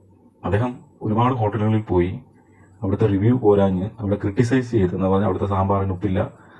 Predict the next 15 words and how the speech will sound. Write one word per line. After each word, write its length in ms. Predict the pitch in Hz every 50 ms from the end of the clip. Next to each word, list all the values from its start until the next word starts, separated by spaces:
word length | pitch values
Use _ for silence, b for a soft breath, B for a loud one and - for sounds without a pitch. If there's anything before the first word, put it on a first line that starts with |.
| B B B -
സാമ്പാർ 300 | 101 95 92 98 101 101
പോരാ, 280 | 98 98 95 95 95 101 -
സാമ്പാറിന് 400 | - - 95 95 95 95 98 92
ടേസ്റ്റ് 240 | - 98 98 - -
ഇല്ല 100 | 101 101 104
എന്ന് 120 | 101 101 98
പറയുന്ന 220 | 98 98 101 104
വ്യക്തി 240 | 95 92 90 - 110 98 -
സ്വന്തം 280 | - - 95 95 113 120
കടയിലെ 360 | 117 110 101 104 104 101 107 104 -
സാമ്പാറും 440 | - - 92 95 98 101 101 104 107
മറ്റു 160 | 107 98 -
കാ-, 200 | 101 98 98 95 -
ആഹാരങ്ങളും 480 | - 95 95 98 95 95 95 98 117 120 B B B B B B B B B _
ഒന്നുകൂടെ 300 | - 101 104 113 113 -